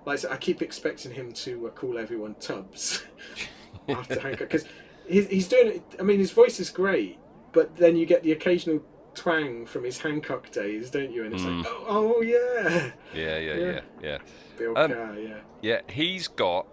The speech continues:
Speaker 2: a video wire.
Speaker 1: A video wire, yeah. I wonder what that is.
Speaker 2: Uh, I, I guess it's videotape. He's
Speaker 1: Yeah.
Speaker 2: got a video recording of Salamander. Who, who, who's there? He's talking about this Mark seven sun catcher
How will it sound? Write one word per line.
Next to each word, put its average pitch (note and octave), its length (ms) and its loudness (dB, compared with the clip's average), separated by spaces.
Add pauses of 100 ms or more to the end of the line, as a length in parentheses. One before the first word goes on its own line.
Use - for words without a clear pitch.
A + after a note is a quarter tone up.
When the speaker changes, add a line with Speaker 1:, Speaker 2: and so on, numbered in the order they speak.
(160)
Speaker 2:
a G2 80 0
video G2 540 0
wire. D2+ 520 -4 (280)
Speaker 1:
A - 40 -12
video E3 280 0
wire, G2 260 -6
yeah. G#2 320 -8
I - 20 -12
wonder C3+ 220 -12
what B2+ 140 -10
that A2 180 -14
is. G#2 400 -16 (240)
Speaker 2:
Uh, F2 320 -12 (100)
I, F#2 40 -6
I - 20 -6
guess F2 180 -6
it's D2 140 -12
videotape. D2+ 680 -8 (400)
He's F#2+ 120 -6
Speaker 1:
Yeah. F2+ 60 -4
Speaker 2:
got A#2+ 120 -2
a - 20 -6
video G#2 300 0
recording F#2 480 -4
of B2 160 0
Salamander. F2+ 800 -2 (760)
Who, G2+ 140 -2
who, C3 520 -4
who's D3 300 -6
there? A2+ 220 2
He's A#2+ 140 -6
talking D#3+ 200 -6
about C3 180 2
this B2 180 -6
Mark B2+ 420 2
seven A#2+ 420 0
sun A#2 560 0 (220)
catcher - 340 -6